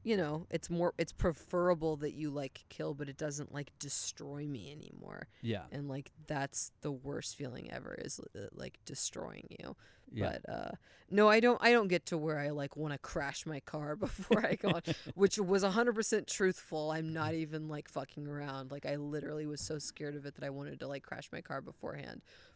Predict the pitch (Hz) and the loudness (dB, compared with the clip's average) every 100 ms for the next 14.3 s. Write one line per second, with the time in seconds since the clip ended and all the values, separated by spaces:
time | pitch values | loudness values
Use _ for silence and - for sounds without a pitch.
0 | _ - 143 135 - - 170 _ _ _ | _ -4 -4 -2 -4 -4 -6 _ _ _
1 | _ _ _ _ _ _ _ _ _ _ | _ _ _ _ _ _ _ _ _ _
2 | _ _ _ _ 156 175 - 196 190 170 | _ _ _ _ 0 0 2 0 0 0
3 | 156 147 143 151 151 151 147 143 139 127 | -2 -2 -2 -2 -2 -4 -4 -4 -6 -4
4 | 139 139 139 139 - 151 139 143 143 143 | -4 -4 -6 -8 -8 -8 -6 -6 -6 -10
5 | 139 - 135 - 151 151 151 - 160 135 | -8 -8 -6 -6 -4 -2 -2 0 -2 -2
6 | 147 - 175 190 - 135 - 170 165 - | -6 -4 -4 -4 -4 -8 -4 0 0 -2
7 | - 165 156 - 202 180 202 190 160 151 | -4 -2 -2 0 2 4 6 6 6 2
8 | - 147 - 156 143 - 151 139 139 139 | -2 -6 -2 -2 -2 -4 -4 -6 -4 -4
9 | 131 - 139 123 117 - - - 123 101 | -4 -4 -6 -4 -4 -4 -8 -6 -2 -2
10 | 80 - - 127 113 104 - _ - 160 | -2 -4 0 2 2 -2 -4 _ -8 -6
11 | 151 143 143 - _ _ _ _ - - | -4 -6 -8 -12 _ _ _ _ 0 6
12 | 170 165 160 143 143 147 139 120 131 151 | 6 6 2 2 2 0 0 2 2 0
13 | - - 135 131 131 135 - 117 135 - | 2 0 0 -2 -2 -2 -4 -6 -10 -8
14 | - 139 147 | -4 -4 -6